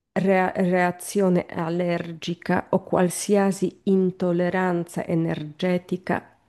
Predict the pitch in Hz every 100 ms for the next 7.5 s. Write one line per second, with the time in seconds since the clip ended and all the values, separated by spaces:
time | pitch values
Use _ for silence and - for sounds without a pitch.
0 | - 175 170 175 175 175 165 160 185 175
1 | 151 160 156 143 160 160 156 165 156 175
2 | _ _ - - - - - - - 190
3 | - 175 170 - 180 180 175 _ - 190
4 | 190 165 160 160 - 180 - 175 180 175
5 | 180 147 143 170 180 175 190 180 185 180
6 | - 156 156 160 160 143 151 - - 156
7 | 151 - - - -